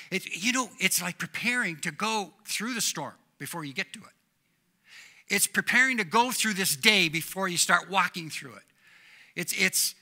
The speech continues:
being ready so that when anything comes, you say, "Okay, God, here we go. Now just maximize this in my life right now." I'll tell you, the effort that you put into this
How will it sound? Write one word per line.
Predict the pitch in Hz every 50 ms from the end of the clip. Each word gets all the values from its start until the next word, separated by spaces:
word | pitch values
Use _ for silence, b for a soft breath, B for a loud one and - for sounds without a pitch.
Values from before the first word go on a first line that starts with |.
| _ -
being | 143 185 226 240 240 226 190 156 139 131
ready | 147 202 202 180 151
so | 123 - - 165 160
that | 156 156 151
when | 135 160 156 151
anything | - - 156 170 208 220 208 226 226
comes, | 208 - - - 151 98 - 90 - - - - - _ _ _ _ _ _ b b b b b b b b b b b b b b b b
you | - 113
say, | - 123 110 113
"Okay, | 135 151 151 147 147
God, | 131 113 123 139 160 160 - -
here | 120 120
we | 131 156 151
go. | 165 214 226 196 156 - _ _ _ _ _ _ B B B B B B B B B -
Now | 135 127
just | - 131 - -
maximize | 110 123 120 - - - 120 107 101 101 -
this | - 110 - -
in | 107
my | 98 98
life | 95 107 104 104 - - -
right | 98 104 104 -
now." | - - - - - _ _ _ _ _ _ _ _ _ _ _ _ _ _ _ _ _ _ _ _ _ _ _ _ _ _ _ _ _ _ _ _ _ _ _ _ _ _ _ _ _ _ _ _ _ _ _ _ _ _ _ B B B B B B B B B B B B B B B B B B B B B B B
I'll | B 131
tell | - - 196 202
you, | 180 160
the | 131 139 143
effort | 160 170 - 180 156
that | - 131 -
you | 123
put | - - 139 131
into | 143 156 151 127 117 101 - - 127
this | 110 113 117 113 - - - -